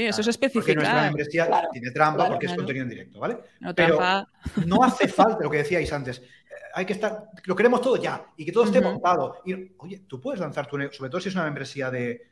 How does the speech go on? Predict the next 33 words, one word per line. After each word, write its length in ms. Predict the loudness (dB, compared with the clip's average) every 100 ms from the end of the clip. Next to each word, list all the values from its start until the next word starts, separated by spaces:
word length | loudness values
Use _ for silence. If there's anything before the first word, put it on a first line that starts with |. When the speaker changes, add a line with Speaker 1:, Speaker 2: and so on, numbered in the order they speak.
| _ _ -14
Speaker 2:
de 220 | -8 -6
contenido, 720 | -6 -8 -6 -8 -6 -8 -10
¿no? 140 | -14 -16
Que 80 | -18
es 80 |
la 100 | -18
que 80 | -18
tú 140 | -14 -8
puedes 200 | -6 -6
Speaker 1:
Ujú. 80 | -8
Speaker 2:
ver 80 | -16
tus 140 | _
cursos, 380 | -12 -10 -8 -10
tus 180 | -12 -18
lecciones, 680 | -18 -6 0 0 0 -4 -8
tus 360 | -20 -20 -20 -20
recursos, 680 | -14 -6 -6 -4 -4 -4 -6 -16 -20 _
tus 180 | -16 -16
directos, 800 | -6 2 4 2 0 2 2 0
tus 340 | -10 -14 -16 -18
descargables, 1000 | -18 -10 -4 -2 2 4 4 4 2 0
tú, 80 | -8
lo 80 | -10
que 100 | -12
tú 120 | -16
quieras, 300 | -18 -18 -16
¿no? 140 | -20 _ _ _ _ _ -18
Es 80 | -12
que 100 | -8
puedes 220 | -6 -4
salir 380 | -6 -8 -12 _
con 160 | -10 -8
cero. 720 | 6 8 8 6 0 -10